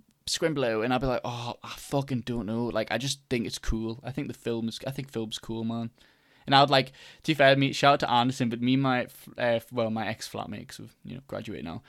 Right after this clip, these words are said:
me and Anderson would just sit in seminars and just be like, "Yeah, that scene was sick. That scene was epic."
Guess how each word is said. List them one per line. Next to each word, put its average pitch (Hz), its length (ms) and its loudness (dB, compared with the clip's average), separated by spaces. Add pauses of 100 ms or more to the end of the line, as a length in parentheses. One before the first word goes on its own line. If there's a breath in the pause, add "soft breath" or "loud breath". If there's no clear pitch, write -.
(280 loud breath)
me 135 220 6
and 127 80 4
Anderson 123 340 2
would 113 100 -4
just - 160 -4
sit - 160 0
in 117 80 -6
seminars 110 480 -2
and 107 100 -8
just 107 200 -6
be 113 100 -8
like, 98 380 -8 (260 soft breath)
"Yeah, 151 140 4
that 208 160 4
scene 190 220 -2
was - 120 -2
sick. - 420 -4
That 147 160 -6
scene 131 300 0
was 110 120 -4
epic." 110 500 -8